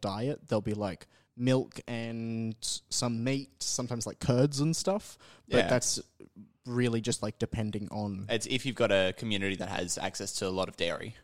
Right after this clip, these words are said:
Speaker 1: Yeah, I believe, I couldn't find who specifically did that, but it's just, like, some t-, some cultures ha-, have a more inclusive of animal products in their diet, so they have that
Speaker 2: Yeah.
Speaker 1: in their breakfast. Um, in,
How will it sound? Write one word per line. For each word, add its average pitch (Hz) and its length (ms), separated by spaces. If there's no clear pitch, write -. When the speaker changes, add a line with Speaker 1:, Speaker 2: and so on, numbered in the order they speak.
Speaker 1:
Yeah, 120 640
I 123 80
believe, 123 760
I 127 260
couldn't 175 260
find 135 280
who 131 280
specifically 113 600
did 98 200
that, - 260
but 113 100
it's - 160
just, 110 140
like, 104 240
some 101 220
t-, - 180
some 117 220
cultures - 580
ha-, - 220
have 113 440
a 123 60
more 110 180
inclusive 101 360
of 95 80
animal 85 240
products - 300
in 101 80
their 90 100
diet, - 340
so 101 160
they 107 240
have 104 260
that 104 160
Speaker 2:
Yeah. 117 180
Speaker 1:
in 113 60
their 104 120
breakfast. - 440
Um, 110 720
in, 113 920